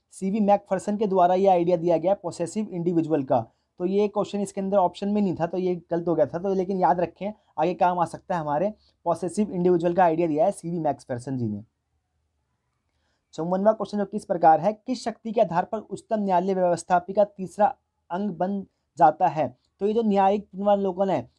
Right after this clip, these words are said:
जुडिशरी रिव्यू के कोई कानून बनाए वो सही बना है या नहीं बना है, ये चीज़ देखने का कार्य जब करती है, अ,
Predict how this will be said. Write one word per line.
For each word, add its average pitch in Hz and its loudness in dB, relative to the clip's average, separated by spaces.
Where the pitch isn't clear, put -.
जुडिशरी 175 -4
रिव्यू 196 4
के - -6
कोई 202 -4
कानून 202 -2
बनाए 185 -2
वो 202 -2
सही 190 0
बना 180 -2
है 190 0
या 190 2
नहीं 175 -4
बना 180 -4
है, 190 -2
ये 175 2
चीज़ 180 -2
देखने 175 -2
का 190 -2
कार्य 175 2
जब 180 -10
करती 170 -6
है, 185 -8
अ, 156 -6